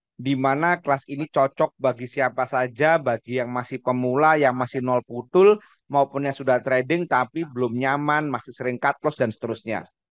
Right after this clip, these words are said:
Kelas privat di Profita ini membahas mulai dari definisi saham, teman. Jadi definisi,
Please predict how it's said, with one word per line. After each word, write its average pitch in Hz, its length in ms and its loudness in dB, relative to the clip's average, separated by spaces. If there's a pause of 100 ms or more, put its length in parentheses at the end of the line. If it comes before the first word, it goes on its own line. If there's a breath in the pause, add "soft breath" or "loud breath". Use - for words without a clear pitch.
Kelas 180 240 -6
privat 202 240 0
di 185 80 0
Profita 190 400 0
ini 233 100 -2
membahas 208 540 2
mulai 175 240 2
dari 175 160 2
definisi 165 580 -4
saham, 180 460 0
teman. 117 180 -16 (300)
Jadi 113 480 -6
definisi, 127 1040 -4